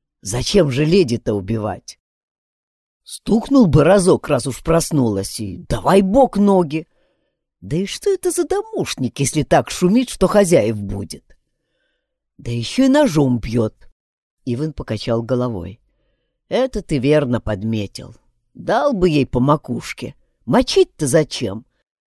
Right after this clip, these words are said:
Теперь все полицейские ищейки Уэст-Энда туда нахлынут". Это было явным преувеличением, но Иван допустил его сознательно, преследуя заранее намеченную цель. "Ещё сидра?"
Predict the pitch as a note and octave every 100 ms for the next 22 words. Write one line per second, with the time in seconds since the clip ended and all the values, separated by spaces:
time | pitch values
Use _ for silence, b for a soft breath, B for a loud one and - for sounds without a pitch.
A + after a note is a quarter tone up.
0 | _ _ _ - A3 - D#4+ - E4+ C#4+
1 | C#4 C4+ - D4+ C4 - C4+ A#3+ - C4+
2 | - B3 - A#3+ A#3 C4+ F3+ C3 B2 C3+
3 | A#2 A#2+ B2+ - A#2+ A2 G2+ - _ _
4 | _ _ _ _ _ _ _ _ _ _
5 | A4 F#4+ C#4 C4+ G#3 F3 C#3 A#2 B2 -
6 | B2+ A#2+ D#3 G3 - G4 F4+ F4 C4+ A#3
7 | B3+ - F4 E4 G#3 G#3 - G#3 - D#4+
8 | C4 G#3+ A#3+ A3+ D#3+ C#3+ C#3 - B2+ C3
9 | C#3+ _ _ - F#3 - - G#3 A#3 A#3+
10 | A3+ C#3 C#3+ B2+ D#3 F3+ F3 B2+ A2+ A2+
11 | C3+ C3+ C#3 - A#2 - - _ _ _
12 | _ _ _ _ B2 D#3 D#4+ F4+ - C3+
13 | A#2+ G#2